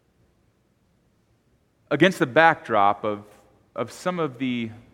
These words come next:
events of the last several days. This past Monday was Juneteenth.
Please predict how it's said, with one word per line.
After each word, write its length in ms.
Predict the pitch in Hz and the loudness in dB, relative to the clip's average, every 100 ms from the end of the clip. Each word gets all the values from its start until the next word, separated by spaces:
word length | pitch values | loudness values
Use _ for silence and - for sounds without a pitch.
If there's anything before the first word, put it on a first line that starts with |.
| _ _ - | _ _ -8
events 680 | 104 127 110 90 - - _ _ _ _ _ - | -2 0 0 -4 -20 -20 _ _ _ _ _ -8
of 260 | 110 101 | -8 -6
the 80 | 104 | -6
last 440 | 104 104 104 - - | 0 0 0 -6 -12
several 360 | - 107 104 | -4 -4 -4
days. 560 | 95 98 90 87 - _ _ _ _ _ _ _ _ _ _ _ _ _ _ _ _ _ _ _ _ - | -6 -6 -6 -10 -18 _ _ _ _ _ _ _ _ _ _ _ _ _ _ _ _ _ _ _ _ -4
This 160 | 160 | -2
past 240 | - 175 - | 2 2 2
Monday 480 | 151 147 117 98 98 - _ _ _ _ _ _ | 0 2 2 2 -2 -16 _ _ _ _ _ _
was 420 | 139 131 - - - 117 | -8 -8 -10 -20 -20 -12
Juneteenth. 680 | 156 165 135 - 131 90 | -8 -6 -6 -6 -6 -8